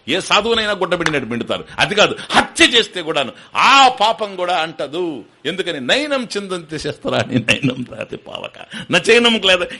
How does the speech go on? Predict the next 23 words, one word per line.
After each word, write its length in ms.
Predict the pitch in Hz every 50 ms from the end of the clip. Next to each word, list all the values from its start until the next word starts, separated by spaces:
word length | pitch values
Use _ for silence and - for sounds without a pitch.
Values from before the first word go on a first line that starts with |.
| - _ _ - 113
వచ్చిన 240 | 127 - - 220
బాధ 340 | 202 143 107 107 117 139 139
అంతా 180 | 156 143 - 156
ఏంటంటే, 560 | 127 113 - 104 90 78 98 95 - 233 285 -
ఇప్పుడు 180 | - 80 71 67 - -
no, 80 | 101 120
no, 260 | 90 71 - - 73
సింపుల్గా 400 | - - 85 101 - 135 107 90
చెప్తాను. 280 | 73 - - - - - - - - - - - - - - - _ - -
ఒకడు 180 | 101 - 156
హత్య 320 | - - 117 - - - 208
చేశాడు 360 | 175 175 160 156 - 151 127
అనుకోండి, 340 | 120 123 - - 87 76 - _ - - - - _ -
వాడు 220 | 113 156 190 220 -
కనపడలేదు, 460 | - 180 196 196 220 214 202 196 220
తిరుగుతున్నాడు, 400 | 202 180 180 185 175 180 180 185
అండర్ 200 | 160 147 165 165
గ్రౌండ్ 240 | 160 160 120 - 160
లో 80 | 160
ఉండాడు, 300 | 139 120 113 107 90 85 - - - - - -
పోలీసులు 320 | 165 208 240 220 185 214 160
వెతకతా 340 | 156 156 190 180 170 185 143
ఉండారు 340 | 110 101 90 87 78 80